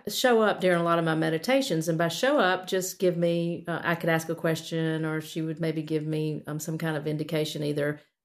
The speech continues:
clairaudient or just knowing. And in one point, I was having a meditation, and she said, "Okay, it's time for me to go,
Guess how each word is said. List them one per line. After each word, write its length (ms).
clairaudient 640
or 100
just 400
knowing. 520
And 640
in 260
one 240
point, 340
I 80
was 120
having 260
a 40
meditation, 640
and 160
she 160
said, 220
"Okay, 400
it's 140
time 220
for 100
me 160
to 80
go, 500